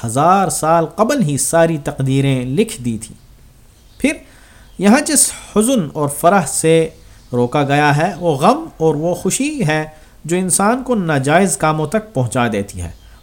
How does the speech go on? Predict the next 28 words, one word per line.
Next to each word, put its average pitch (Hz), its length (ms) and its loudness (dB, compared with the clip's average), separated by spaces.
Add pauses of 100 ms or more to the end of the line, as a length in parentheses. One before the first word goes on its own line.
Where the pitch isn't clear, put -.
ورنہ 139 240 2 (160)
تکلیف 180 480 -2
پر 175 180 0
رنجیدہ 135 460 0
اور 135 300 0
راحت 165 460 2
پر 147 80 0
خوش - 400 -4
ہونا 143 280 0 (800)
یہ 190 160 2
ایک 277 200 -2
فطری 277 420 2
عمل 123 240 2
ہے، 92 120 -6 (340)
لیکن 135 440 0 (200)
مومن 226 340 -2
تکلیف 208 580 -2
پر - 120 0
صبر 190 380 2
کرتا 170 420 2
ہے 175 140 2 (380)
کہ - 80 4
اللہ 233 160 4 (100)
کی 247 80 -2
مشیت 202 460 0
اور 226 120 2 (140)
تقدیر 143 440 2
ہے۔ 135 220 2